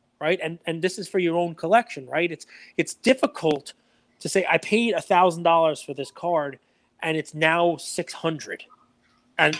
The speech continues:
I, I could get six hundred dollars for it," because that means you're losing forty percent, you're losing four hundred dollars. But the analysis, you have to take what you paid out. Keep that record for tax <laughs> purposes and the whole nine yards, sure.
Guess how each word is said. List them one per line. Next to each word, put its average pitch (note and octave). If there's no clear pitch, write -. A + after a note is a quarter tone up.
I, D#3
I D#3+
could C#3+
get D3+
six -
hundred D#3
dollars F3+
for D3
it," C#3
because C3+
that F3+
means G3+
you're E3+
losing D#3+
forty E3+
percent, D#3
you're D3
losing E3+
four E3
hundred D3
dollars. E3
But D#3
the F3+
analysis, A3+
you F#3
have B3+
to B3+
take -
what A#3
you A3
paid A3
out. D#3+
Keep -
that F#3+
record G3
for C#3+
tax -
<laughs> A#3
purposes G3
and F3
the D#3+
whole F3+
nine D#3
yards, F#3
sure. B3+